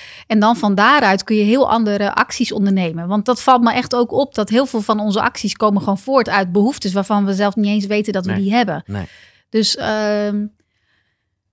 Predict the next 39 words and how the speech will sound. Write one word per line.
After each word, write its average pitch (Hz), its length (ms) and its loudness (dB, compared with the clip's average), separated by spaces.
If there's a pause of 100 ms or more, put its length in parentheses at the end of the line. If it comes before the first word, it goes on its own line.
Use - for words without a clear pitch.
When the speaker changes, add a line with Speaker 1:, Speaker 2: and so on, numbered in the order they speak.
(260)
Speaker 1:
ja, 226 260 2
ik 269 140 2
ben 254 120 6
dan 233 140 6
bijvoorbeeld 226 420 4
ook 240 160 2
in 220 80 4
zo'n 214 200 4
situatie 196 840 0
als 180 100 -2
waar 196 180 2
we 190 60 0
nu 226 200 4
in 214 100 2
zitten 202 320 -2
met, 180 220 -6
met 185 140 -8
die 190 100 -4
hele 185 180 -2
oorlog 202 440 0
en 226 100 2
Speaker 2:
Ja, 202 100 2
Speaker 1:
alles 202 140 0
Speaker 2:
ja. 208 60 -2
Speaker 1:
erop 202 200 0
en 196 60 0
dro-, 202 160 -2
eh, - 120 -8
aan, 214 300 0
dat 208 120 0
ik 190 120 -2
denk, 208 200 0
"Waar 226 160 4
liggen 254 220 2
de 233 60 2
echte 233 280 0
behoeftes 226 400 -2
van 202 140 -2
iemand?" 208 560 -2